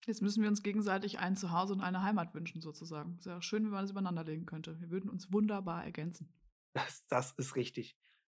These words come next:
Speaker 2: Ich denke, dass, äh, wir zwei oder wir als Suchende nach dem jeweils anderen oder nach, ah, irgendwie, wir sind ja beide suchend, ob das nach Heimat oder nach Zuhause ist. Wir sind beide noch unterwegs. Äh,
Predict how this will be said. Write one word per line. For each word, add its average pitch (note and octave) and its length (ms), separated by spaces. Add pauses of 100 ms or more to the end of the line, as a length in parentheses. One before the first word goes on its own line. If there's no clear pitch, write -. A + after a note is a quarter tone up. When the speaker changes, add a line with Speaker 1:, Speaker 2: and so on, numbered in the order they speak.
Speaker 2:
Ich D3 300 (500)
denke, D3+ 560
dass, C3+ 280
äh, B2 200
wir B2+ 160
zwei D#3+ 520 (680)
oder A#2+ 260
wir C#3+ 180
als B2 240
Suchende E3+ 1080
nach C3+ 500 (160)
dem C3+ 160
jeweils C#3 360
anderen F3 600 (160)
oder A#2+ 340
nach, A2 500 (580)
ah, G#2+ 180
irgendwie, A2 300
wir G#2 100
sind A2+ 120
ja G#2 100
beide A2 440 (220)
suchend, A#2+ 520
ob A#2 120
das A2 160
nach A2 160
Heimat A#2+ 280
oder A2 140
nach G#2+ 160
Zuhause A2 420
ist. - 360
Wir G#2+ 400
sind G#2+ 160
beide A2+ 240
noch A2 160
unterwegs. A2+ 640 (400)
Äh, A#2 200